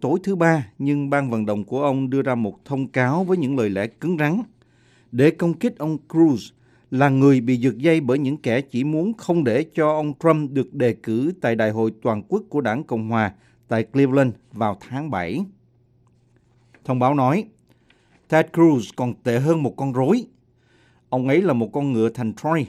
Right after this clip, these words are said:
được mấy ông chủ trong đảng lợi dụng để tìm cách đánh cắp sự đề cử của ông Trump." Trước cuộc bầu cử ở bang Wisconsin, ông Trump có bảy trăm ba mươi bảy phiếu đại biểu,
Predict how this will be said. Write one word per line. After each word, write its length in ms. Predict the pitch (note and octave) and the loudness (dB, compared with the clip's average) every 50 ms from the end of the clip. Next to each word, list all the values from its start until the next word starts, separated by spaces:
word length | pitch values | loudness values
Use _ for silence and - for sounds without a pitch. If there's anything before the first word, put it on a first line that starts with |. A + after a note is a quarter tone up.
| - - | -8 -14
được 320 | - A#2 A#2 A2+ A2 - | -10 -6 -4 -4 -4 -4
mấy 140 | C3 C#3+ D#3 | -6 -8 -6
ông 220 | D3+ D#3 C#3+ A#2 - | -6 -6 -8 -8 -6
chủ 260 | - G2 G#2+ C#3 D#3+ - - | -8 -6 -6 -6 -6 -6 -6
trong 240 | D#3 C#3 C#3+ B2 G#2 | -6 -6 -6 -6 -4
đảng 360 | G#2+ G2 E2+ G2 B2 E3+ F#3+ | -6 -4 -4 -6 -6 -4 -2
lợi 260 | E3 C3 B2 B2 A2+ | 0 0 0 0 0
dụng 320 | G#2+ B2 A2 A2+ A2+ A#2 | -2 -2 -2 0 -2 -2
để 100 | A#2 C3+ | -4 -4
tìm 240 | D3 - C#3+ A2+ G#2+ | -4 -4 -4 -6 -6
cách 160 | - E3 - - - | -6 -8 -12 -12 -10
đánh 220 | C3+ C#3+ F3+ G#3+ | -8 -6 -6 -6
cắp 180 | G#3+ - A3+ A3 - - | -6 -8 -8 -8 -8 -14
sự 180 | - - B2 | -8 -6 -6
đề 160 | A2 G#2 G#2 - - | -4 -4 -4 -6 -6
cử 200 | - G2 G#2+ A#2+ - | -8 -8 -8 -6 -6
của 80 | C#3+ | -6
ông 160 | B2 A2 A2 G2+ - | -6 -6 -6 -6 -4
Trump." 240 | - C3 B2+ A2+ - _ _ _ _ _ _ _ _ _ _ _ _ _ _ _ _ _ _ _ _ _ _ _ _ _ _ _ _ _ _ - | -2 -2 -2 -2 -4 _ _ _ _ _ _ _ _ _ _ _ _ _ _ _ _ _ _ _ _ _ _ _ _ _ _ _ _ _ _ 2
Trước 140 | A#3+ C4+ - | 2 2 6
cuộc 120 | - F#3 C#3+ | 6 4 6
bầu 200 | C#3 C#3+ C3+ A2+ A#2 | 6 4 4 4 2
cử 160 | C3+ D3+ F3 | 0 2 2
ở 80 | E3+ | 2
bang 340 | D#3+ E3 E3 E3 D#3+ E3 D#3+ | 4 4 2 2 2 0 2
Wisconsin, 640 | D#3 G3+ G3+ G3+ - F3+ E3+ D#3 - - F3 D#3+ C3 G#2+ - | 2 0 0 0 0 -2 -2 0 0 0 0 0 0 -2 -6
ông 180 | - D#3 D3+ C#3+ - | -8 -6 -6 -4 0
Trump 280 | - D#3+ D3 C#3+ C#3+ - | 0 0 0 0 -2 0
có 180 | D3 D#3 F3+ | 0 0 0
bảy 300 | F#3+ - A#2+ G#2+ G#2 C3 C#3 - | 0 0 -2 -2 -2 -4 -4 -4
trăm 240 | - D3+ C#3+ C#3+ C#3 | -4 -2 -2 0 -2
ba 120 | C#3+ C#3+ | -2 0
mươi 140 | C#3+ C#3+ C#3 | 0 -2 -4
bảy 240 | A2+ F#2+ F2 F2+ B2 | -4 -4 -4 -4 -6
phiếu 240 | - - G3 G3+ F3+ | -6 -6 -6 -2 -2
đại 120 | A#2 G#2+ | -2 -2
biểu, 300 | G2+ F#2+ F#2+ G2 A2 | -2 -2 -2 0 0